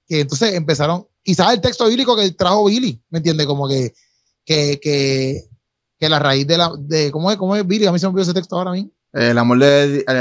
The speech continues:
Speaker 2: el amor al dinero, el amor al dinero es raíz de todo mal.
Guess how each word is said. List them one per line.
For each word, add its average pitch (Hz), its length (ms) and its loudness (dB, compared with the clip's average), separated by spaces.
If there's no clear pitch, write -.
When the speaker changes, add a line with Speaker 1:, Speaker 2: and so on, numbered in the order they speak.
Speaker 2:
el 127 140 0
amor 127 160 0
al 147 60 0
dinero, 160 400 0
el 117 140 -2
amor 127 320 2
al 151 100 0
dinero 156 320 -2
es 135 260 0
raíz 147 280 -2
de 139 160 0
todo 123 180 -2
mal. 110 180 -6